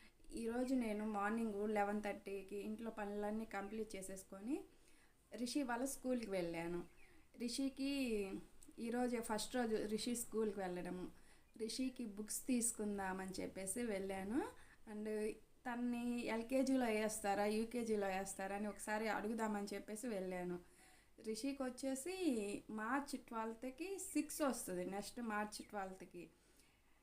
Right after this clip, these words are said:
ఆ, ఏజ్ ఎక్కువ అవుతుందని చెప్పేసి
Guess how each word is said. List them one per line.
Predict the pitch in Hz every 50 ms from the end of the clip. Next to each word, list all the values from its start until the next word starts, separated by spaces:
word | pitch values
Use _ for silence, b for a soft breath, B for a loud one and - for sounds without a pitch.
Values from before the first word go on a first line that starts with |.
| b b b b b b b b - _ _ _ _ _ _ _ - -
ఆ, | - 262 262 262
ఏజ్ | 247 226 220 233 254 277 262 285
ఎక్కువ | 277 254 240 247 - 254 254
అవుతుందని | 254 247 240 233 226 220 208 208 208 202 202 208
చెప్పేసి | 202 - - 208 208 214 - 311 349 359 349 -